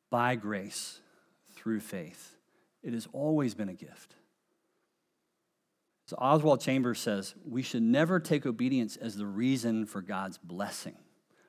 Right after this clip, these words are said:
Obedience is the outcome of being rightly related to God." And the problem for Israel was that these good gifts of the law and circumcision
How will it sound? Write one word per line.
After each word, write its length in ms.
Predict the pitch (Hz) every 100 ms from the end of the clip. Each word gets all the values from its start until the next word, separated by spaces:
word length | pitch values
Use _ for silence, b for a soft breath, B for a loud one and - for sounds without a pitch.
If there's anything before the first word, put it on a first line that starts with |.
| _
Obedience 840 | - 101 107 135 165 117 95 - -
is 140 | 107 90
the 140 | 101 -
outcome 560 | 123 131 135 - 110 98
of 100 | 90
being 320 | 104 95 90
rightly 380 | 101 107 113 107
related 760 | 95 92 90 101 110 92 87 b b b _
to 240 | - 98
God." 400 | 85 85 80 - - _ _ _ _ _ _ _ _ _ _ _ _ _ _ _ _ _ _ -
And 80 |
the 40 | 101
problem 280 | - 151 165
for 100 | 135
Israel 300 | 143 127 107
was 140 | 104
that 80 | 107
these 160 | 117 104
good 260 | 139 151
gifts 260 | 131 147 -
of 60 |
the 80 | 107
law 220 | 107 117
and 80 | 123
circumcision 640 | - 123 117 - 113 104